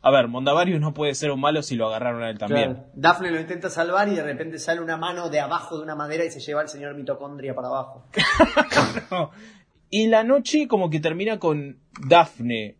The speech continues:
Speaker 1: Shaggy, Scooby y Mary Jane escondidos. Entonces, como que raro, como que hay un fade out a negro. Y después cuando se despiertan están en la playa.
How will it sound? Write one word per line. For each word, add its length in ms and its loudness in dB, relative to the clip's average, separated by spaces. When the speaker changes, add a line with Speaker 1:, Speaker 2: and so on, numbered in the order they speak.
Speaker 1:
Shaggy, 500 4
Scooby 600 -2
y 380 -2
Mary 300 -2
Jane 500 2
escondidos. 920 -2
Entonces, 760 0
como 240 0
que 120 -2
raro, 560 4
como 220 -6
que 100 2
hay 120 2
un 340 -4
fade 580 2
out 300 2
a 100 4
negro. 600 0
Y 120 0
después 420 4
cuando 300 8
se 180 6
despiertan 720 4
están 300 0
en 180 0
la 160 -2
playa. 520 -4